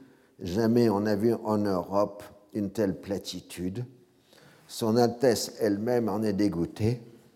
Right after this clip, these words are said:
Elle s'en confirme dans son opinion que ce pays n'a aucun esprit national, qu'il n'est même pas mûr pour une constitution, il doit être mené par la force.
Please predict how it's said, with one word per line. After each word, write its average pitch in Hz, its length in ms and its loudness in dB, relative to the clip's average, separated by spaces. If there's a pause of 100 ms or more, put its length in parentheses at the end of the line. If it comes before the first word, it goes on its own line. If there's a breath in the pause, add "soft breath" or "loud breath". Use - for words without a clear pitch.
(800 loud breath)
Elle 117 140 -2
s'en 120 240 2
confirme 127 580 2
dans 101 140 0
son 107 200 -4
opinion 107 460 -2
que 101 140 -4
ce 98 160 -6
pays 101 360 0
n'a 98 200 2
aucun 101 260 -2
esprit 98 380 -4
national, 92 680 -4
qu'il 104 160 -4
n'est 95 140 0
même 107 240 0
pas 98 160 0
mûr 104 280 0
pour 90 240 -6
une 98 120 -4
constitution, 92 840 -6
il 92 60 -2
doit 92 120 2
être - 120 -8
mené 101 240 -2
par 95 220 -2
la 80 100 -8
force. - 500 -8